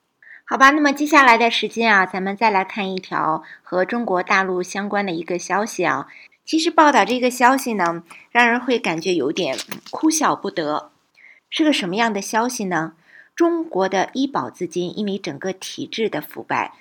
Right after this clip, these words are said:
所以被严重的侵蚀，那么目前就是入不敷出。所以民众啊，中国老百姓普遍也不愿意再缴纳或者是参保。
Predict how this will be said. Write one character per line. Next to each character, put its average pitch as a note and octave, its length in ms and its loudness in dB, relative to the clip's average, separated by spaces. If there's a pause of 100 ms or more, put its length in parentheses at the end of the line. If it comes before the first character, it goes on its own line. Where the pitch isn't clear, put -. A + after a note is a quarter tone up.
所 - 160 -4
以 G3+ 180 -2
被 F#3 200 -2
严 D#3 260 -6
重 G3 180 -8
的 D#3+ 120 -6
侵 A#3+ 260 -8
蚀， - 320 -6
那 F3 80 -8
么 E3 140 -6
目 G3+ 120 -6
前 D3 300 -12
就 D#3+ 160 -8
是 - 140 -8
入 A3 200 -8
不 - 120 -16
敷 D#3 200 -10
出。 A#3 340 -6 (280)
所 E4+ 160 0
以 E4+ 60 2
民 G3 240 -2
众 D4 180 -4
啊， F3 220 -10
中 C4 160 -4
国 G#3+ 80 -2
老 F#3+ 160 -4
百 E3 120 -8
姓 F3+ 240 -10
普 - 200 -14
遍 F3 200 -6
也 C3 80 -8
不 - 180 -8
愿 G#3 200 -6
意 F3 60 -8
再 C#3+ 240 -10
缴 C#3 260 -12
纳 E3+ 240 -8 (220)
或 D#3+ 160 0
者 C3 120 -6
是 B2+ 240 -8
参 F#3+ 280 -8
保。 - 300 -2